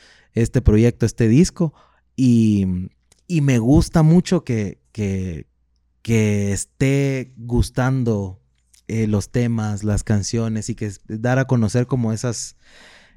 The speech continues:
esas, esa nueva parte de mí y de mi personalidad y, y de, y de cómo realmente soy, lo pueden encontrar en,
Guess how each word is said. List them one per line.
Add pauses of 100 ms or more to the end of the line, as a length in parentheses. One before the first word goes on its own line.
esas, (100)
esa
nueva
parte
de
mí (1120)
y
de
mi
personalidad
y,
y
de,
y
de
cómo
realmente
soy, (560)
lo
pueden
encontrar
en,